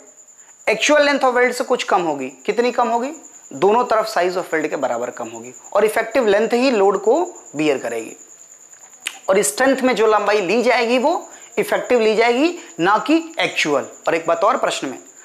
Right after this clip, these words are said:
अगर प्रश्न में लंबाई का कोई जिक्र ही ना किया हो किसी भी प्रश्न में, तो उसे हम अपने मन से effective length मान के और प्रश्न को solve कर लेंगे। अपने मन से effective length मान के प्रश्न को solve कर लेंगे।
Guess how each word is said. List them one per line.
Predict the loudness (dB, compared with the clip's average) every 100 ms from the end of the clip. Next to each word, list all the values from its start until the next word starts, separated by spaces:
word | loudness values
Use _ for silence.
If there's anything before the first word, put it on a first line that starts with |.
| -20 -20 -6
अगर | -2 0 0
प्रश्न | 0 -2 0 0
में | 2
लंबाई | 2 0 2 2
का | 2 0
कोई | 0 0
जिक्र | -2 -4 -2 0
ही | 2 2
ना | 2
किया | 0 0 0
हो | 0
किसी | -2 0
भी | 0
प्रश्न | 2 -2 -2 -2
में, | -4 -4 -12 -20 -20 -20 -20 -20 -20 -10 -2
तो |
उसे | 0 0
हम | 0 2
अपने | 0 0 -2
मन | -2 -2 0 2 2
से | 2 -2 -2 -8 -20 -20 -20 -10 -4
effective | 0 0 0 0 2
length | 2 0 -2
मान | 0 2 0
के | 0 0
और | 0 -8 -4 -4
प्रश्न | 0 -2 -2 -2
को | 0 2 2 -2
solve | -2 0 0
कर | -2 -6
लेंगे। | -6 -12 -16 -18 -20 -10 -4
अपने | 0 2
मन | 2 2
से | 0
effective | 0 -2 0 0
length | 2 0
मान | -2 -2
के |
प्रश्न | -2 -4 -4 0
को | 0 0 -4
solve | -2 0
कर | -2 -6
लेंगे। | -8 -12